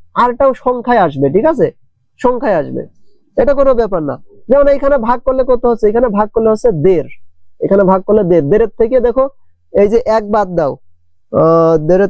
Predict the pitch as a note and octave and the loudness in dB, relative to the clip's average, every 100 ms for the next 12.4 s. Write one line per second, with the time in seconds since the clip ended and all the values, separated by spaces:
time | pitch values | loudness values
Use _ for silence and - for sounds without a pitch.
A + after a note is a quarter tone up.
0 | - G#3+ A3 B3+ G3+ G3 F#3+ G3 F3+ G#3+ | 0 -2 2 0 0 -2 -2 -2 0 0
1 | G#3 G3+ G3+ F#3 C#3+ C#3 - _ _ _ | 0 0 2 2 0 -6 -14 _ _ _
2 | _ - D#3+ E3 E3 E3 E3 - - - | _ -4 0 2 2 2 0 -4 -10 -2
3 | E3+ F#3 G3+ D#3+ C3+ - _ _ _ _ | 0 0 0 -2 -2 -6 _ _ _ _
4 | _ _ - G#3 D#3 G3+ F3+ - A3+ D3 | _ _ -10 -2 2 2 0 -2 -4 -4
5 | C3+ D3+ G#3+ - D3 C#3+ F3 - - - | -4 0 0 -2 -4 -2 -2 -2 -14 -20
6 | _ - D3+ G#3+ A#3 F#3+ G3+ G#3 A3+ A#3+ | _ -2 2 4 2 0 -2 0 0 0
7 | A#3+ A#3 G#3 G#3+ A3 G3+ D#3 C#3 F3 G3 | 0 -2 0 -2 -2 -2 -2 0 2 4
8 | A#3 E4 - _ - D#3 G3 F3+ E3 C3+ | 2 -2 -12 _ -2 2 2 2 -2 -2
9 | F3+ G3+ A3 G3+ F3 C#3+ F#3 G3 E3+ C3+ | 0 0 0 0 -2 -2 -2 -2 -2 -4
10 | - _ - D#3+ G3 G#3 C4 C4 A#3+ A#3+ | -8 _ -4 0 -2 0 0 2 2 0
11 | A#3+ B3 A#3 A3 A3 F3+ - A3 C4 B3+ | 0 0 -2 -2 0 -2 0 0 0 0
12 | B3+ C4 C#4+ | -2 0 -2